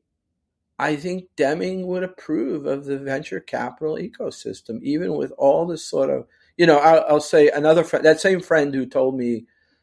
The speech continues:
that they're, like, they're not in the boat, they're on the side of the river,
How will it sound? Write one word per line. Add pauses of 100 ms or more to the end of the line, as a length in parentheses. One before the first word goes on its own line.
(160)
that
they're,
like,
they're
not
in
the
boat,
they're
on
the
side
of
the
river,